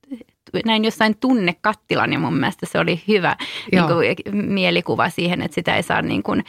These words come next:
Speaker 1: päästää räjähtämään, vaan sieltä on koko ajan pakko päästää pikkasen höyryjä pihalle, että se ilma on jotenkin puhtaampaa.
Speaker 2: Joo, ja, ja niinhän se on, toimii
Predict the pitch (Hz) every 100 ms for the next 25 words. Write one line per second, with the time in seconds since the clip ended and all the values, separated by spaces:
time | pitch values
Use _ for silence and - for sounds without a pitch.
0 | - - 180 170 - 156 170 175 135 208
1 | - 170 196 170 170 160 139 160 175 110
2 | - 120 196 160 - 165 - - - 185
3 | - 190 - 233 175 165 - - - 214
4 | - 190 76 - - 185 - - 160 -
5 | - - - 226 220 - 208 - - 269
6 | 254 - 254 - _ - 170 131 139 -
7 | - 170 - 165 170 160 139 131 143 151
8 | - - _ _ _ _ - - - 165
9 | 156 143